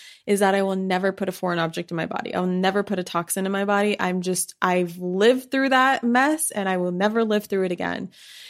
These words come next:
And so if it's not, like, an I U D, if it's not a filler, if it's not breast implants, if it's not some other, uh, foreign object in your body, maybe from an accident or a surgery or something like that, then what it could be is essentially you have toxins in your body that are feeding the Epstein-Barr virus,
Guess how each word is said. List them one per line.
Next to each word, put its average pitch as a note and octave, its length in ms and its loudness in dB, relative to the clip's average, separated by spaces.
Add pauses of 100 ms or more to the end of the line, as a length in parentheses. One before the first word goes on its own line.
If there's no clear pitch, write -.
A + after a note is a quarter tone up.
(120)
And A3 200 4
so G3+ 560 4
if A3 180 2
it's A3 160 -2
not, G#3+ 340 0
like, G#3+ 160 -2
an G3 100 -4
I F#3+ 120 -2
U F#3 220 -2
D, C4+ 240 0
if C4 120 -4
it's - 140 -6
not F#3 140 -2
a F3+ 40 -4
filler, A#3 420 2
if A3 120 -4
it's - 80 -4
not F#3+ 160 -6
breast G#3 220 0
implants, G3+ 400 -4
if - 80 -20
it's F3+ 160 -6
not F#3 240 -4
some F#3 280 -2
other, F#3 440 0
uh, F#3 120 -4
foreign F#3 280 -4
object F3+ 360 -4
in F#3+ 60 -6
your F#3 80 -4
body, B3+ 320 4
maybe G#3 260 0
from F#3 220 -4
an F3 140 -4
accident G#3 480 0
or F#3 140 -4
a F3+ 40 -4
surgery G#3 500 0
or F#3+ 120 -4
something F3+ 300 -6
like F3 200 -4
that, A#3 380 0 (480)
then G3+ 480 4
what G#3+ 160 6
it A#3+ 120 0
could A3+ 180 -2
be G#3 160 0
is G3 140 2
essentially F#3 520 -2
you F#3 220 -4
have F#3 320 -2
toxins A3 480 -2
in B3 80 0
your C4 100 2
body G3+ 300 2
that F#3+ 120 0
are F3+ 100 0
feeding F#3+ 420 -4
the F#3+ 180 -6
Epstein-Barr F3 640 0
virus, D#3+ 580 -4